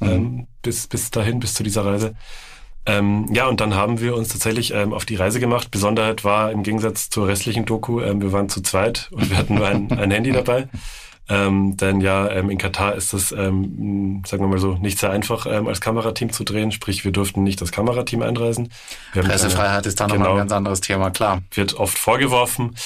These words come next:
Speaker 2: Ähm, und deshalb, ähm, ja, hatten wir eben nicht die offizielle Drehgenehmigung. Wir haben aber gesagt, wir wollen trotzdem mit den Menschen dort sprechen. Deswegen sind wir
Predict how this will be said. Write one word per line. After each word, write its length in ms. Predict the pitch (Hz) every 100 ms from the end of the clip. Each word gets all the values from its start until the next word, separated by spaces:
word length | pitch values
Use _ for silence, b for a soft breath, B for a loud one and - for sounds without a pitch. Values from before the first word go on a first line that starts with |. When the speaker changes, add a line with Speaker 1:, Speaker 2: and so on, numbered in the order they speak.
| B B B B B -
Speaker 2:
Ähm, 560 | 98 98 101 101 104
und 400 | 107 104 101 95
deshalb, 500 | 98 - 107 104 101
ähm, 320 | 101 101 98 98
ja, 240 | 98 101
hatten 260 | 98 104 98
wir 120 | 101
eben 260 | 98 98
nicht 460 | 101 107 - - -
die 60 | 107
offizielle 420 | 98 101 - 95
Drehgenehmigung. 760 | 90 107 113 113 113 107 110 98
Wir 100 | 87
haben 100 | 104
aber 140 | 101
gesagt, 300 | 95 98 98
wir 80 | 90
wollen 240 | 92 92
trotzdem 400 | 90 98 - 98
mit 100 | 92
den 80 | 92
Menschen 320 | 90 87 -
dort 160 | 87 85
sprechen. 320 | - 92 95
Deswegen 280 | 92 85 87
sind 180 | 92 90
wir 200 | 87